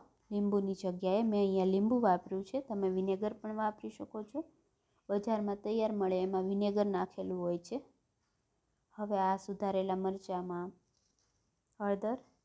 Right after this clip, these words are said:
મીઠું, લીંબુનો રસ વા-, નાખી દેવાનો. નાખીને સરસ રીતે હલાઈને થોડીક વાર માટે દસથી પંદર મિનિટ સાઈડમાં મૂકી દેવાના છે,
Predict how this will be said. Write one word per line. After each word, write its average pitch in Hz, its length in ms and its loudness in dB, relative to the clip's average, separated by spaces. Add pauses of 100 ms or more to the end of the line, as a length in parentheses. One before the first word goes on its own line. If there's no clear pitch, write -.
(200)
મીઠું, 208 380 -4 (680)
લીંબુનો 196 480 -2
રસ 196 300 -2
વા-, 190 220 0 (160)
નાખી 180 320 -4
દેવાનો. 185 420 -2 (260)
નાખીને 196 440 -4
સરસ 247 380 -4
રીતે 196 320 -8
હલાઈને 202 540 4 (440)
થોડીક 247 380 0
વાર 196 200 -2
માટે 180 360 -6 (580)
દસથી 208 320 0
પંદર 196 420 -4
મિનિટ 185 300 -6
સાઈડમાં 190 520 -4
મૂકી 190 260 -8
દેવાના 170 440 -2
છે, 214 180 -10